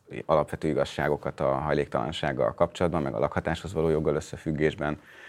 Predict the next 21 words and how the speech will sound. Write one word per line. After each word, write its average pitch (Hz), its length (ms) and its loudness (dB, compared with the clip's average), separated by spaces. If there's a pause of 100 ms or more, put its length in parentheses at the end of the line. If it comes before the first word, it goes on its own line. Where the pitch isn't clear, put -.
(440)
amit 78 480 4
aláírtak, 76 840 4
ö, 71 200 4
sokan 73 360 0
szociális 80 500 2
munkások, 78 680 0
ilyen - 120 -4
neves 78 260 2
értelmiségiek, 64 680 -2
mint 82 160 -2
a 80 60 -4
Tamás 73 260 -2
Gáspár 71 320 -2
Miklós, 73 340 -2
Eszterházy 76 560 -4
Péter 78 640 2
és - 220 -4
néhány 76 220 -2
szakszervezet 87 680 -2
is, 101 360 -2
ö, - 60 -14